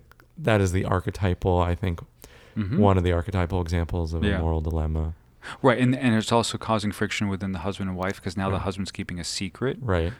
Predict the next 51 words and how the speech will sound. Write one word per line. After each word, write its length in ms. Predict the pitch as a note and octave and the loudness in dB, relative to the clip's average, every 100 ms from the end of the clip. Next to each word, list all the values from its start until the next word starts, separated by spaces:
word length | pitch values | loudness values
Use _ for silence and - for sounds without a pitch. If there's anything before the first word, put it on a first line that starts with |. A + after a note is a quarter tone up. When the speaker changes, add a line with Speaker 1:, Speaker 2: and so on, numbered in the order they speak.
| - - | -14 -16
Speaker 2:
which 120 | - | -12
is 120 | - | -10
fantastic. 920 | - D#2 - - G2+ - - C#3+ - | -10 -12 -8 -6 -6 -6 -6 -6 0
I 60 | A#2+ | 4
mean, 160 | A#2 | 4
it's 100 | A2+ | 6
not 140 | C3 G#2 | 4 4
healthy 300 | G#2+ G2+ G#2 | 2 0 -2
for 160 | G#2 | -2
a 20 | F#2 | 0
regular 300 | F#2+ G#2 G#2+ | 0 0 0
relationship, 600 | A#2+ B2 B2+ - D#3 - | 0 -2 -4 -4 -4 -4
so 140 | G2 | -6
please, 260 | - A2+ F#2 | -2 -4 -4
if 120 | - | -6
you're 80 | F#2 | -4
gonna 180 | G2 | -4
go 220 | F2+ F#2+ F#2 | -2 -2 0
do 160 | G2 | -2
a 40 | F2 | 0
hit, 280 | G2 G#2 F2 | 0 0 0
Speaker 1:
<laughs> 80 | D#2 | -2
Speaker 2:
don't, 400 | - F#2 A2 F2+ | 0 -2 -2 -4
don't 180 | F#2+ F#2 | -4 -4
keep 160 | - F#2 | -6 -6
it 60 | |
a 60 | F#2 | -6
secret. 460 | G2 F#2 B2 C#3+ - B2+ B2+ - - - | -8 -6 -8 -8 -10 -8 -8 -10 -14 -8
Speaker 1:
Yeah. 80 | E2+ | -4
Speaker 2:
But, 180 | G2 G2+ | 0 2
um, 380 | G#2+ G2 F#2 - | 2 0 -4 -6
but 80 | A2+ | -4
yeah, 260 | G#2+ B2+ F#3+ - - - - - | 0 -2 -4 -10 -20 -20 -14 -10
yeah. 180 | G2 C3+ - | -8 -10 -8
Speaker 1:
Yeah, 280 | B2 G2+ F2 | -2 0 0
those, 520 | G2+ A2 G#2+ - - | 2 0 0 -8 -4
those 180 | A#2 G#2+ | -2 -2
sorts 240 | - G#2 G#2+ | -2 -6 -6
of, 100 | A2+ | -6
I'm 60 | |
trying 140 | C3 E3 | -4 -4
to 40 | |
think 60 | D3+ | -2
of 40 | B2+ | 0
another 480 | G#2+ G#2 G2+ G2 F#2 | 0 2 0 0 -2
moral 280 | F2+ F2+ | -2 -2
dilemma 560 | F2 E2+ E2+ E2 E2 F#2+ - | -2 -4 -4 -4 -6 -8 -10
that 120 | - | -10
you 60 | C3+ | -8
see 240 | - A2+ G2+ | -8 -8 -6
often. 380 | - C3 - | -8 -10 -12